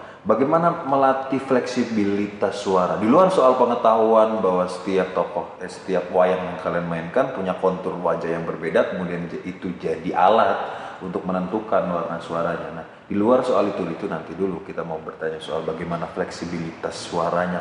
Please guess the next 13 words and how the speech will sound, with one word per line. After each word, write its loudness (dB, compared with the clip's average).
kalian -2
bisa -6
latih. -2
Dan 4
kalian 4
bisa 2
merubah 2
war-, 2
mer-, -2
merubah 0
suaranya 0
secepat -2
itu. -10